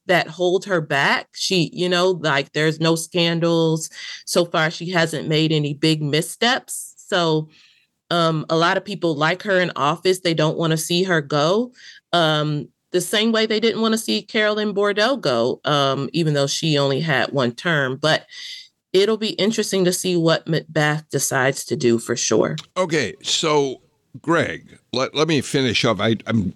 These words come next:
Speaker 2: grateful that you were able to spend a little time with us today, and I don't wanna keep you too long, but, but let, let's talk about the practicality of all of this. So Judge Jones has required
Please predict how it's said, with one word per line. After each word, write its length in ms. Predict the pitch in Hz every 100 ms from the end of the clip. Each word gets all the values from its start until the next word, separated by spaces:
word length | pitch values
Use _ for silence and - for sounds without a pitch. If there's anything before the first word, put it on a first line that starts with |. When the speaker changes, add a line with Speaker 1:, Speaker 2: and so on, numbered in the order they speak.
| -
Speaker 2:
grateful 460 | 135 143 - 127
that 180 | 101 107
you 140 | 110 120
were 140 | 110
able 220 | 110 101
to 80 | 101
spend 260 | - 117 101
a 60 |
little 280 | 95 139 123
time 300 | - 104 95
with 180 | 95 87
us 200 | 101 -
today, 280 | 107 98 95
and 80 |
I 80 | 98
don't 140 | 104 117
wanna 160 | 107
keep 260 | - 123 101
you 120 | 104
too 240 | - 104
long, 340 | 95 113 101 87
but, 260 | 101 98
but 200 | 110 113
let, 240 | 123 147 135
let's 280 | 147 202 -
talk 300 | 226 214 208
about 320 | 143 131 -
the 80 | 107
practicality 1120 | 117 113 - 101 - 113 160 147 104 85 - - - _ -
of 160 | 92
all 300 | 78 95 92
of 160 | 82 80
this. 400 | 82 - - - - _ _ -
So 540 | - - 147 135 127 - _ _ _ _ 107 - -
Judge 300 | 165 185 -
Jones 360 | 180 170 156
has 260 | 160 135 101
required 760 | 113 - 131 135 139 143 135